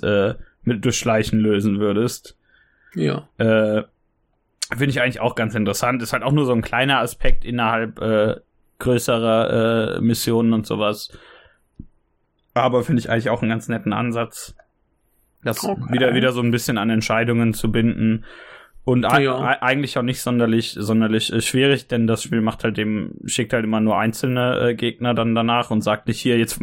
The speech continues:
Speaker 1: versuchen die das alle gleichzeitig.“
Speaker 2: <laughs>
Speaker 1: Und du, also du musst
Speaker 2: Eine Million Feinde.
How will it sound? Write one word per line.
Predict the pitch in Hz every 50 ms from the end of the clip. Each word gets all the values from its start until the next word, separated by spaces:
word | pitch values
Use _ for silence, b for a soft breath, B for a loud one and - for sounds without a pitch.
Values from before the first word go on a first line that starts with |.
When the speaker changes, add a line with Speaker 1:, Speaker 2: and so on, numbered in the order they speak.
| 113 113 -
Speaker 1:
versuchen | - 135 131 139 139 151 135
die | 131
das | 135 135 - -
alle | - 131 147 156 156 147
gleichzeitig.“ | - 143 147 160 160 - - 156 151 143 170 - - 170 147 139 - - - - - -
Speaker 2:
<laughs> | 175 151 - 214 214 147 269 269 240 190 -
Speaker 1:
Und | 135 131 113 131
du, | 139 -
also | 117 123 117 117
du | 117 127
musst | 131 143 151
Speaker 2:
Eine | 165 180 180 185 180
Million | 180 180 180 185 175 170 180 180 180 180 175 160
Feinde. | - - 170 - 170 180 - 156 - 120 117